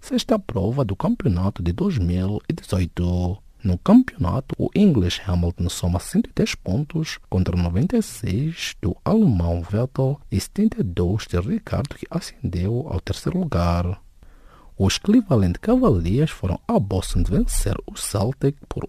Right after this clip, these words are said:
oitenta e sete a setenta e nove, garantindo pelo quarto ano consecutivo a presença na final da Liga Norte-Americana de Basquetebol Profissional, N B A. Entretanto, os Cleveland Cavaliers vão pela quarta vez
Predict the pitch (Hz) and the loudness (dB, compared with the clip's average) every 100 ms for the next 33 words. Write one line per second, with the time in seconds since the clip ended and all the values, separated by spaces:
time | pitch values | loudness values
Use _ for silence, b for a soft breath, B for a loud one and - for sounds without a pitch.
0 | - 90 131 208 240 - - 95 - - | -4 -2 0 -2 -4 -4 -4 -4 -6 -6
1 | 143 208 233 90 90 139 156 - - - | -2 0 2 2 2 0 -4 -8 -10 0
2 | - 220 180 98 90 - 90 87 - - | 2 2 0 0 -2 -2 -2 -2 -2 -6
3 | - - 92 92 95 - - 233 - 113 | -4 -4 -2 -2 -4 -4 -6 -6 -8 0
4 | 117 156 - 190 - 113 92 90 - 156 | 0 0 -4 -4 0 -2 0 -2 0 -2
5 | - 147 95 90 92 98 90 92 92 87 | 2 2 2 0 -2 -4 -2 -2 0 0
6 | 90 95 92 247 214 90 92 90 110 127 | -2 -2 -2 -2 -2 -2 -2 -4 -6 -6
7 | - 196 - - 87 - 202 - 214 104 | -4 -4 -4 -4 -4 -6 -8 -2 0 2
8 | 87 92 110 - - 165 185 180 - 90 | 2 0 -2 -4 -2 0 0 -2 0 2
9 | 87 87 110 - - - - 90 82 - | 2 0 -4 -12 -20 -16 -2 -2 0 -4
10 | - 135 131 - 139 - - - - 220 | -2 0 0 0 -2 -4 -10 -10 -4 -2
11 | 226 160 92 92 - 247 233 107 90 87 | 2 2 2 0 -4 -2 0 2 0 0
12 | 87 85 90 90 - - - 180 95 92 | -2 -2 -2 -4 -6 -8 -2 0 0 -4
13 | 90 | -4